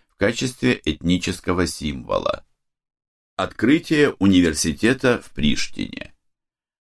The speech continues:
Тысяча девятьсот семидесятый год. Алия Изетбегович обнародовал исламскую декларацию,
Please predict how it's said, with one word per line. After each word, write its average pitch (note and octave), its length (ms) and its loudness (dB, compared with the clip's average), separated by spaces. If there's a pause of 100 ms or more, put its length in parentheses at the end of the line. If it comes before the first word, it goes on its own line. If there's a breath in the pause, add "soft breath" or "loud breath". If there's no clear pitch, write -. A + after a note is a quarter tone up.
Тысяча - 360 -2
девятьсот F2+ 540 2
семидесятый F#2+ 760 0
год. - 400 -8 (240)
Алия G2+ 540 2
Изетбегович F2+ 1120 0
обнародовал F#2+ 840 2
исламскую E2 640 0
декларацию, B1 960 -2